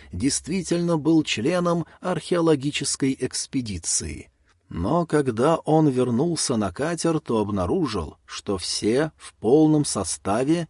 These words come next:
мирно спят. Осмотрев каждого, он не смог определить, кто из них мог притворяться.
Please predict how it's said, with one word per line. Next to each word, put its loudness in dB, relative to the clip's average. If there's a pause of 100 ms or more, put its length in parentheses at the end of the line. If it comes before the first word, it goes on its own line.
мирно 2
спят. -4 (460)
Осмотрев 0
каждого, -6 (200)
он 4
не 4
смог -2
определить, -2
кто 0
из 0
них 0
мог -2
притворяться. -4